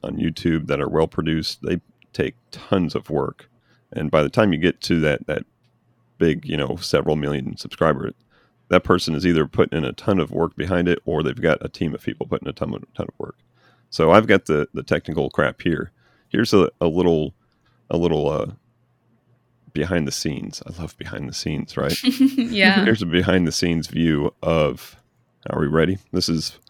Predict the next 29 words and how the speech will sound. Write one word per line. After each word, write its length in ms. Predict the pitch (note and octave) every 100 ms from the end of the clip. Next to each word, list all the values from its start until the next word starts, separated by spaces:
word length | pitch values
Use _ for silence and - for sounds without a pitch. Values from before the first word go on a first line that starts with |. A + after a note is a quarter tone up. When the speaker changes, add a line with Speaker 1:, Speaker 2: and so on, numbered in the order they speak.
| _
Speaker 1:
where 160 | - F2
I 20 |
Speaker 2:
Oh, 40 |
Speaker 1:
record 400 | D#2+ D#2+ - E2+
Speaker 2:
no. 40 | D2
Speaker 1:
the, 160 | C#2+ -
the 100 | E2
majority 580 | D2+ - F2+ F2+ F2 -
of 460 | D#2 D#2 E2 - _ _ _ _ _ -
my 300 | D#2+ D2+ C#2+
tech 280 | - E2+ -
videos. 580 | D#2+ - - - - - _ _ _ _ _ _ -
And 420 | D#2+ D2+ D2 - - - _ _ _ _ _ _ _ _ _ _ -
equipment 460 | - A#2+ E2+ F#2+ F2
wise, 360 | E2 E2 D#2
it 140 | - C#2
was 380 | C#2 - - - _ _ _ _ _ _ _
four 520 | - G2 G#2 G2+ G#2 _ _ -
mouse 240 | F2+ F2+
pads 480 | - F2 F2 - - -
on 120 | F2
the 60 | D#2
clearance 340 | - F#2 -
section 320 | - E2+ - F2+
of, 340 | E2+ - -
uh, 260 | E2 D#2+ D#2+ - _ -
<laughs> 380 | - - F#2+ -
of 560 | G2 - _ - - -
Walmart. 460 | F2 E2+ D2 F2